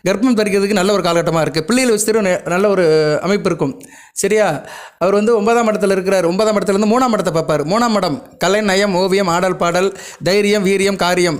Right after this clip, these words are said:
நல்லா இருக்கும். So இந்நேரம் காரிய வீரியம் கரெக்டா இருக்கிறதுனால கர்ப்பம் தரிக்கிறதுக்கு நல்ல ஒரு அமைப்பு இருக்கும். கர்ப்பம் தரிக்கிறதுக்கு முதல் வீரியம் இருக்கணும், பெண்ணுக்கு வீரியம் இருக்கணும், ஆணுக்கு வீரியம் இருக்கணும். அதை வாங்கி வைக்கிறதுக்கு சக்தி உடம்புல இருக்கணும். இந்நேரம் அந்த சக்தியை சுக்கிரன் கொடுப்பாரு. சரியா? அந்த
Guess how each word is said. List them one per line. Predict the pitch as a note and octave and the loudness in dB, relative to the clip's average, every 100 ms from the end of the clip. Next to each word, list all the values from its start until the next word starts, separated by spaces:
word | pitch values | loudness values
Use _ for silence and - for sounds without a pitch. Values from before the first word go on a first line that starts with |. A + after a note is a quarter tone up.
| E3+ | -2
நல்லா | A3 B3+ | 2 2
இருக்கும். | F#3+ C#3 C3+ - - - - | 0 -4 -6 -12 -20 -14 -2
So | G#3+ | 0
இந்நேரம் | A3 A#3 B3 | 0 0 0
காரிய | G#3+ B3+ A#3+ | 0 2 2
வீரியம் | A3 G3+ | 0 0
கரெக்டா | F#3+ F#3 G#3 | -2 0 0
இருக்கிறதுனால | F#3+ F#3+ G#3+ | 0 0 0
கர்ப்பம் | G3 G3 A#3 | 0 0 0
தரிக்கிறதுக்கு | G#3 F#3+ F#3+ F#3+ | 0 0 0 2
நல்ல | F3 G3 F3+ | 2 2 2
ஒரு | E3+ G#3+ | 2 2
அமைப்பு | F3 D#3+ D#3+ | 0 0 -2
இருக்கும். | D3 C3 - - D#3 | -2 -4 -6 -10 -2
கர்ப்பம் | G#3 C#4 B3+ | 2 2 2
தரிக்கிறதுக்கு | A#3+ A3 A#3 A3 | 0 2 0 2
முதல் | A3+ A3+ | 2 2
வீரியம் | A#3+ B3 G#3+ | 2 2 0
இருக்கணும், | F#3+ D#3+ D3 - | 0 -2 -2 -2
பெண்ணுக்கு | G3 A#3 B3+ G#3+ | 0 2 2 2
வீரியம் | A#3 A3 G#3 | 2 2 0
இருக்கணும், | G3 A#3+ G#3 | 0 0 2
ஆணுக்கு | A3 A#3 G3+ | 0 0 0
வீரியம் | G3 G3 F3+ | 0 0 0
இருக்கணும். | D#3+ D3 B2+ - - - - | 0 -2 -4 -12 -16 -12 -2
அதை | E3+ G3+ | 0 2
வாங்கி | B3+ B3 | 2 0
வைக்கிறதுக்கு | A3 A3+ A3+ | 0 -2 -2
சக்தி | G3+ - G#3 | -2 0 0
உடம்புல | G3+ F#3+ | 2 0
இருக்கணும். | D#3 D3+ C#3 F#3+ | 0 -2 0 0
இந்நேரம் | A3+ A3 | 0 0
அந்த | G3 | -2
சக்தியை | F3+ G#3 G#3 | 0 -2 -2
சுக்கிரன் | G#3+ G3+ E3 | -2 0 0
கொடுப்பாரு. | D#3 D#3+ C3+ - - - - | 0 -2 -2 -10 -20 -10 -2
சரியா? | G3 G#3+ F3 | 0 2 2
அந்த | D#3 | 0